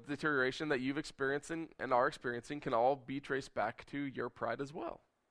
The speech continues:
This is ground zero, my friends. This is where it all begins. And the first step towards a cure is to recognize that you are proud. And so where are you guys at this morning?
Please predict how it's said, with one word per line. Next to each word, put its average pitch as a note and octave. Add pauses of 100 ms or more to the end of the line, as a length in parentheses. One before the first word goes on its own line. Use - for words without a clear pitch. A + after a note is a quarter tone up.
(2750)
This D#3
is D#3+
ground D#3
zero, B2
my A2+
friends. A2+
This C3
is D3
where C3+
it A#2
all A2+
begins. G#2+ (2500)
And C#3
the C3+
first G#3
step - (1000)
towards E3
a C3+
cure D#3+
is C3
to C#3
recognize C#3
that C#3
you C#3
are E3
proud. F3+ (4000)
And -
so D3+
where F#3+
are A3
you A3+
guys G#3+
at A#3
this C3
morning? A#2